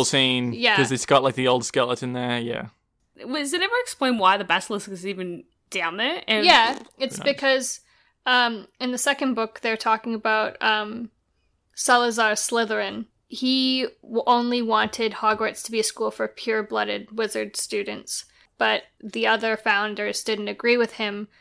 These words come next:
Speaker 1: so he said, "Well, fuck you, I'm leaving." But he created the chamber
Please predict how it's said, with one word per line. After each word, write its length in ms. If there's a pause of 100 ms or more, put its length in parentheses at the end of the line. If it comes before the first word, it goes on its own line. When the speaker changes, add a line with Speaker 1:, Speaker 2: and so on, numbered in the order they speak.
(160)
Speaker 1:
so 180
he 380
said, 280
"Well, 100
fuck 260
you, 100
I'm 120
leaving." 420 (340)
But 180
he 480
created 560
the 100
chamber 680